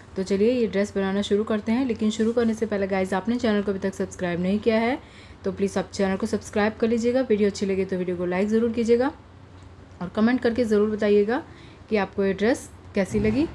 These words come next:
तो चलिए, बनाना start करते हैं ये beautiful सी dress।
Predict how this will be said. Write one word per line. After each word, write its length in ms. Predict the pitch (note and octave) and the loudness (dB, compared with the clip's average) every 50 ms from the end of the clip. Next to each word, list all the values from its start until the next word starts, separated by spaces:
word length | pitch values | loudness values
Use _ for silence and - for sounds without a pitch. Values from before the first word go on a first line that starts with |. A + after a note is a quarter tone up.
| - - - - - - - - | -10 -18 -18 -20 -20 -20 -10 -8
तो 60 | - | -6
चलिए, 280 | G3 F#3+ G#3 G3+ A3+ C4 | -4 -2 0 2 2 2
बनाना 340 | A#3 G#3 G3 F#3+ F#3 F#3+ G#3 | 4 2 0 0 0 -2 -2
start 320 | G#3 - - F#3+ F#3+ F#3+ | -4 -2 -2 -2 -2 -2
करते 280 | - G#3+ G3 F#3+ - G#3 | -4 -6 -4 -4 -2 0
हैं 80 | G#3+ | 0
ये 80 | A3 A3 | 0 0
beautiful 380 | G3+ G#3 G#3 A3 G3+ G#3+ G#3+ G#3 | 0 -2 -4 -4 -4 -4 -4 -4
सी 120 | - A#3 | -4 -2
dress। 400 | G#3+ A3+ B3 D#4+ - - - - | 0 0 0 0 -2 -6 -12 -18